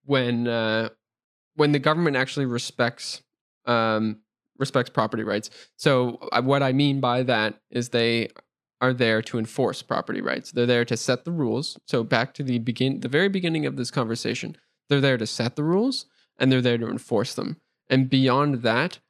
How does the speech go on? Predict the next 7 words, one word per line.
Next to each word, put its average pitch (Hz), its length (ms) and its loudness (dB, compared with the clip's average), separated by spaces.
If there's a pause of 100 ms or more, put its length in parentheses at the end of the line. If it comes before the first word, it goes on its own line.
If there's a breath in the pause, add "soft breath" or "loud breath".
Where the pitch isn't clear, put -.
(200)
all 131 300 4
other 123 260 0
laws, 117 400 0
all 143 260 2
other 143 240 2
reasonable 120 840 -2
laws, 170 400 0